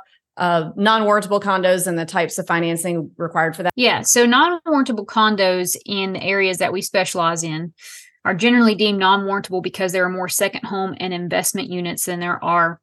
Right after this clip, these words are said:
Speaker 2: primary residence units. A non-warrantable condo can be deemed non-warrantable for other things, like the H O A being in current litigation where they're the ones being sued upon, or let's say it's a, a tornado or a hurricane or something like that came through and it damaged the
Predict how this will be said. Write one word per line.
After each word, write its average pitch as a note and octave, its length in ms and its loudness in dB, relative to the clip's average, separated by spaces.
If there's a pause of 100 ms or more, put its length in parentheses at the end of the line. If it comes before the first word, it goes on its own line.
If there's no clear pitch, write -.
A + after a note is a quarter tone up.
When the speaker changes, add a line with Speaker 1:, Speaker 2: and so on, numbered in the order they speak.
(200)
Speaker 2:
primary E3+ 440 -2
residence E3 420 -4
units. - 460 -10 (340)
A G3+ 60 -4
non-warrantable A3+ 640 4
condo G#3 320 2
can G3 120 -6
be G3 120 -2
deemed G3 240 -2
non-warrantable F#3+ 680 -4
for G3 120 0
other F#3 160 -4
things, F#3 320 -8
like E3+ 240 -6 (420)
the - 100 -2
H F#3+ 220 0
O F#3 80 2
A F3+ 140 0
being E3+ 240 -4
in D#3 80 -10
current E3+ 280 -8
litigation G#3 580 -2
where F3+ 100 -6
they're F3+ 160 -2
the F3+ 100 -6
ones F3+ 240 -6
being F3+ 240 -6
sued B3+ 220 -2
upon, A#3+ 440 2 (380)
or B3 460 6
let's A3 240 2
say A3 320 4
it's G3 260 2
a, G3 60 4 (180)
a G#3 60 -10
tornado G#3 640 4
or F3 180 0
a F3 60 -2
hurricane F#3+ 480 -2
or F3 80 -6
something F3+ 260 -6
like F3 160 -6
that E3 220 -8
came F#3 240 -8
through F#3 380 -2
and F3 200 -4
it E3 100 -8
damaged F#3+ 720 -4
the F3+ 220 -8